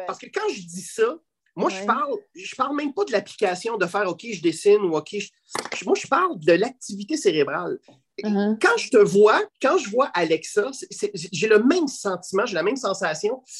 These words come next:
Speaker 1: qu'il y a toujours
Speaker 2: <laughs>
Speaker 1: le hamster qui roule. Il y a
Speaker 2: Ouais,
Speaker 1: comme
Speaker 2: ouais,
Speaker 1: les
Speaker 2: ouais,
Speaker 1: portes
Speaker 2: ouais, ouais.
Speaker 1: toujours très, très ouverts, hein. Puis en création, c'est important d'être ouvert parce que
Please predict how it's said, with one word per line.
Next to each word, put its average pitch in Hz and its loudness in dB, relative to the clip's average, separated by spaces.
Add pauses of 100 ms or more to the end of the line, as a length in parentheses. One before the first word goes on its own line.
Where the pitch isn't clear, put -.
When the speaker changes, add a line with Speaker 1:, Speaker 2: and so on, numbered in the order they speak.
(360)
Speaker 1:
qu'il 240 6
y 185 4
a - 4
toujours 381 4
Speaker 2:
<laughs> 440 4
Speaker 1:
le 381 6 (120)
hamster 269 -2
qui - -10
roule. 220 -6
Il - -6
y - -6
a - -4
Speaker 2:
Ouais, 208 12
Speaker 1:
comme 208 10
Speaker 2:
ouais, 214 8
Speaker 1:
les 226 8
Speaker 2:
ouais, 202 8
Speaker 1:
portes 196 8
Speaker 2:
ouais, 196 6
ouais. 185 2
Speaker 1:
toujours 262 -4
très, 233 -6
très 233 -4
ouverts, 190 -2
hein. 196 -4
Puis 185 -2
en 175 0
création, 185 -2
c'est - -4
important 311 -6
d'être 196 -4
ouvert 185 -2
parce 160 -12
que 165 -4